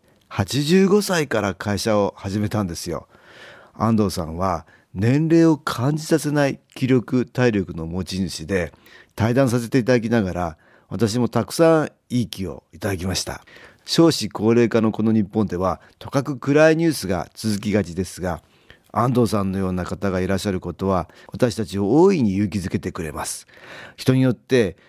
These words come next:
天から授かった寿命は様々ですが、それまでの間、できることを一生懸命にやる毎日を送り、思い残すことなく魂を輝かせて天寿を全うしたいものです。今日は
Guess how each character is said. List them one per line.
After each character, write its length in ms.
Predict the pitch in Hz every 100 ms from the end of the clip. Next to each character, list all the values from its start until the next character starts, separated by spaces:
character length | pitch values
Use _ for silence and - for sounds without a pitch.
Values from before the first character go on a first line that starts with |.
| _
天 240 | - 170 175
か 140 | 151
ら 80 | 113
授 280 | - 95 98
か 220 | 110 101
っ 20 |
た 140 | - 82
寿 220 | 92 95
命 140 | 107
は 120 | 107
様 240 | 98 98 131
々 240 | 120 87
で 120 | 69
す 160 | 67 87
が、 260 | 95 85 - _ - _
そ 180 | - 104
れ 120 | 120
ま 160 | 143 127
で 120 | 110
の 140 | 90
間、 380 | 78 80 92 85 _ _ _
で 120 | 107
き 140 | 90 147
る 120 | 160
こ 120 | 117
と 200 | - 90
を 120 | 78 -
一 160 | 107
生 200 | - 165
懸 160 | 156 196
命 160 | 175
に 80 | 131
や 100 | 110
る 80 | 104
毎 320 | 98 113 113
日 160 | 95 95
を 60 |
送 200 | 87 -
り、 280 | 107 104 82 - - - -
思 360 | _ 127 151 185
い 40 |
残 300 | 175 175 185
す 100 | 175
こ 140 | - 160
と 120 | 175
な 140 | 185
く 340 | 180 180 151 101 _
魂 420 | - 123 120 -
を 80 | 101
輝 380 | - 101 104 101
か 100 | 101
せ 200 | 92 92
て 280 | - 110 82 _ _
天 200 | - 120
寿 160 | 104 95
を 60 | 85
全 340 | 95 - 123
う 40 |
し 60 | 117
た 140 | 135
い 60 | 123
も 100 | 90
の 80 | 71
で 140 | 67
す。 180 | - - _ _ _ _ _ _ -
今 120 | 92
日 60 |
は 240 | 87 90